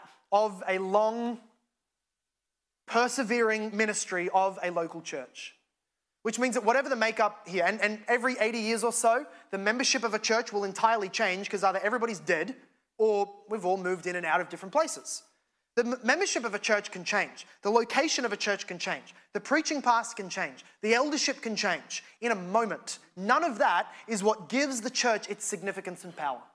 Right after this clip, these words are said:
What gives the church its significance and power is the fact that by faith we proclaim and believe what John has said, that Jesus is in our midst. That is the significance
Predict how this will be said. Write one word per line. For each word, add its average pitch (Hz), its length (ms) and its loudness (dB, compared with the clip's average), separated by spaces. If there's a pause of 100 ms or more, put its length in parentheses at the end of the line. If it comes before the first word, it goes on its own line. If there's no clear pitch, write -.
(340)
What 220 160 2
gives 262 200 0
the 294 100 -2
church 233 320 2
its 180 100 -10
significance 240 680 -2
and 196 240 -6
power 185 420 2
is 165 120 -8
the 156 80 -6
fact - 500 0
that - 120 -10
by 233 200 4
faith 196 420 -2
we 214 100 -2
proclaim 214 500 0
and 208 120 -2
believe 202 400 0
what 180 140 -6
John 208 220 2
has 262 100 -2
said, 180 420 0 (360)
that 208 220 -4
Jesus 175 680 0 (200)
is 185 280 -4
in 185 380 2 (260)
our 165 80 2
midst. - 640 -10 (720)
That 220 200 4
is 180 180 -2
the 165 80 -12
significance 165 1000 -8